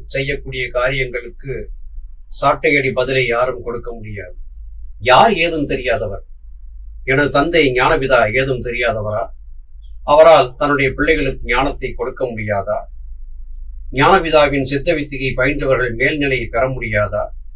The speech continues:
எந்த கணக்கிலே இவர் இப்படி சொல்லுகிறார் என்பது நமக்கு விளங்கவில்லை. இதற்கெல்லாம் யாது காரணம் என்றால், எந்த விதமான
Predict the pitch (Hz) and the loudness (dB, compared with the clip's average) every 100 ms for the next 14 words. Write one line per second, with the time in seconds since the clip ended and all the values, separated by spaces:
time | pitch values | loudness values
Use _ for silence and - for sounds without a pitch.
0 | - - - 135 180 185 175 151 156 - | -14 -16 -4 0 2 2 2 2 2 0
1 | 143 143 131 131 135 131 127 123 127 143 | -2 0 0 -2 -4 -4 -6 -6 -2 -2
2 | - 131 120 92 - 113 123 117 117 92 | 0 2 2 0 -4 -2 0 0 0 -4
3 | - 110 123 - 110 98 98 - - - | -4 0 0 0 -2 -2 -6 -6 -8 -10
4 | - - - - - - - - - - | -10 -14 -16 -20 -16 -16 -16 -18 -16 -16
5 | - - - - - 165 165 165 170 180 | -16 -16 -14 -8 6 8 8 6 4 6
6 | 165 - 135 135 165 156 139 131 131 131 | 4 4 2 4 6 4 4 6 6 2
7 | - - 98 92 - - 98 - - - | 0 -6 -4 -2 2 2 2 -4 -16 -18
8 | - - - - - 135 160 202 196 180 | -16 -14 -14 -14 -10 4 6 8 8 8
9 | 165 151 | 6 6